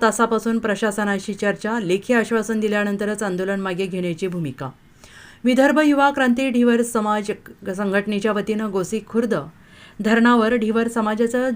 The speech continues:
जलसमाधी आंदोलन मागील चार तासांपासून सुरू आहे. गोसे खुर्द धरणामुळे ढिवर समाजाचा रोजगार व शेती असलेली मासेमारी व डांगरवाड्या बंद पडल्यात,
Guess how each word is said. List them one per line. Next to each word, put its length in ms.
जलसमाधी 500
आंदोलन 540
मागील 400
चार 240
तासांपासून 600
सुरू 240
आहे. 280
गोसे 300
खुर्द 260
धरणामुळे 680
ढिवर 280
समाजाचा 560
रोजगार 400
व 120
शेती 260
असलेली 420
मासेमारी 560
व 100
डांगरवाड्या 600
बंद 240
पडल्यात, 380